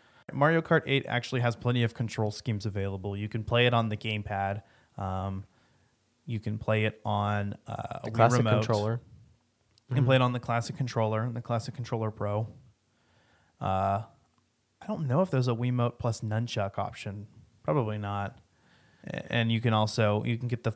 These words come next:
Speaker 1: the fucking Wii wheel if you want.
Speaker 2: Oh, yeah, that's right, the wheel.
Speaker 1: <laughs> That would be awesome. I,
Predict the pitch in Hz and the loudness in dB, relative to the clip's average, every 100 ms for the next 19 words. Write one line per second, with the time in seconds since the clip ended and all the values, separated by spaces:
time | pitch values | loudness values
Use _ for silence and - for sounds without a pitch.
0 | - 113 117 113 110 107 107 107 _ - | -2 0 0 0 -2 -2 -4 -8 _ -10
1 | 117 117 107 107 107 110 - 110 107 107 | -2 0 0 0 0 0 -2 -2 0 0
2 | 123 127 131 131 131 123 - 127 117 156 | 6 8 10 10 8 6 4 4 8 6
3 | 120 117 135 143 - - - - - 120 | 8 6 4 0 -6 -20 -20 -4 4 6
4 | 113 107 104 104 110 101 107 _ _ _ | 4 4 4 2 -2 -6 -8 _ _ _
5 | - | -14